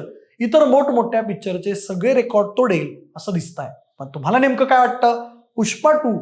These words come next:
हा पिक्चर भारताच्या चित्रपट इतिहासातील आतापर्यंतचा सगळ्यात मोठा ब्लॉकबस्टर ठरेल का? तुमचं मत आम्हाला कमेंट करून नक्की सांगा. जर हा व्हिडिओ आवडला असेल तर लाईक आणि शेअर करा. सोबतच आपल्या विशेष भारी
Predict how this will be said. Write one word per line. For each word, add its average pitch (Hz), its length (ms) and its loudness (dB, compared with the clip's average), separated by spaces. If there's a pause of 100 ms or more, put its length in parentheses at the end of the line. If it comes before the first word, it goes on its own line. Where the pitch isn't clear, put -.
हा 156 60 -6
पिक्चर 175 600 -2
भारताच्या 214 540 -2
चित्रपट 220 400 -4
इतिहासातील 196 800 -4 (360)
आतापर्यंतचा 214 880 4
सगळ्यात 180 560 -2
मोठा 165 300 -4
ब्लॉकबस्टर 156 600 -4
ठरेल 151 320 2
का? 240 460 2 (140)
तुमचं 262 240 2
मत 254 160 4
आम्हाला 226 260 4
कमेंट 233 200 0
करून 247 220 -2
नक्की 277 220 -6
सांगा. 277 300 0
जर 269 140 0
हा 262 60 2
व्हिडिओ 269 220 -2
आवडला 277 260 2
असेल 170 380 -2 (240)
तर 170 60 -10
लाईक 202 200 -4
आणि 240 120 -4
शेअर 269 220 2
करा. 269 220 2
सोबतच 208 380 -2
आपल्या 196 220 -6
विशेष 175 340 -8
भारी 190 220 0